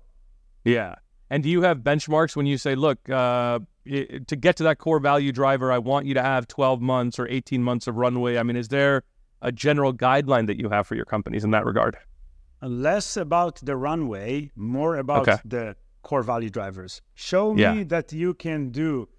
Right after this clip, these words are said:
Speaker 2: uh, usually we have between four to five core value drivers in each company, and we will measure it every month. Either concern, tracking, overperforming, complete, not tracking.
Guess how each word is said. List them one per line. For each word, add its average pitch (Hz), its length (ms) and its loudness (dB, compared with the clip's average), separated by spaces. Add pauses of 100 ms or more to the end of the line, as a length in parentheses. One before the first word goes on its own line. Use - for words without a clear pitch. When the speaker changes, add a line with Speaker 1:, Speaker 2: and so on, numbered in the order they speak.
(240)
Speaker 2:
uh, 117 140 -6
usually 135 380 -2
we 127 100 0
have 127 160 0
between 120 220 -6
four 143 480 -8
to 131 120 -10
five 123 580 -6
core 127 200 -2
value 120 280 -4
drivers 113 360 -4
in 104 100 -6
each 113 320 -8
company, 123 420 -6
and 101 100 -6
we 113 80 -6
will 113 180 -6
measure 127 380 -4
it 120 160 -4
every 113 180 -6
month. 107 420 -8 (200)
Either 113 260 -6
concern, 143 640 -6
tracking, 143 640 -4
overperforming, 127 1000 -6
complete, 127 520 -6
not 113 240 -6
tracking. 165 480 -6